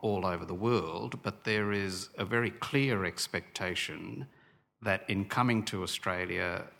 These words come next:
they will assimilate into the mainstream of Australian culture, however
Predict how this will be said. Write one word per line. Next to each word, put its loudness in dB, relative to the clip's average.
they 2
will -2
assimilate 0
into -4
the -4
mainstream 2
of -6
Australian 0
culture, 2
however 0